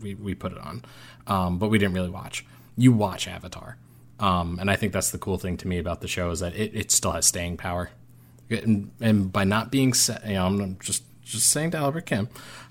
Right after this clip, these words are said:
um, by not being set in what is the world, you know, our world, you don't date it. Um, like, Avatar is a pretty timeless thing because, and even Korra as well, it's not trying to be our world.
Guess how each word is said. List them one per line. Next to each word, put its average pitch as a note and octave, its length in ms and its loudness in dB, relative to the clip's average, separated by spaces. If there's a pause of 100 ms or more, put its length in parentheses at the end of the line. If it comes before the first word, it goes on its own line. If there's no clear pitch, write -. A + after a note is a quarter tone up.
um, A2 340 4
by G#2+ 140 2
not A2 280 4
being A2 220 6
set - 320 2 (720)
in G2+ 280 4
what G2 220 4
is G2+ 260 4
the G#2+ 140 0
world, A2+ 600 -2 (220)
you G#2+ 100 2
know, G#2 80 4
our G#2+ 180 4
world, B2 420 0
you G#2+ 200 4
don't A2 360 2 (680)
date G2+ 360 2
it. - 100 -14 (560)
Um, F2 600 0
like, F2+ 180 0
Avatar G2+ 380 2
is F2+ 100 0
a F#2 40 -4
pretty F#2+ 260 -2
timeless G2 500 2
thing F#2 240 0
because, F2+ 580 0 (400)
and G#2+ 120 4
even F#2+ 160 2
Korra G#2 280 2
as F#2 140 0
well, F#2+ 320 -4 (640)
it's - 340 2
not G2 380 -2
trying G#2 280 2
to - 80 -6
be D#2+ 140 -8
our A#1+ 100 -10
world. - 320 -14